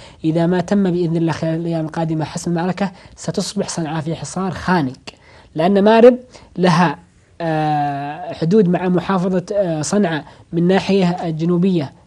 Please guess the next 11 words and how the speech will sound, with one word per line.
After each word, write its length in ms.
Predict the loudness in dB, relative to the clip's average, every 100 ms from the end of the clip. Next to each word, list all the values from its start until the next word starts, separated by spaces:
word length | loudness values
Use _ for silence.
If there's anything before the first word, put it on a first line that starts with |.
| _
باتجاه، 500 | -12 -8 -2 0 -2 -6 -20 -20 -10
آه، 260 | -6 -4 -4
خولان، 500 | 0 2 6 4 4 -4 -20 -12 0
ومعها 280 | 2 4
حدود 300 | 2 4 2
أيضا 240 | 6 8 8
مع 260 | 4 4
محافظة 400 | 0 0 0 0
صنعاء 480 | 0 0 2 2 0 -6 -20 _
باتجاه 360 | -6 4 6 6
نهم. 280 | 4 0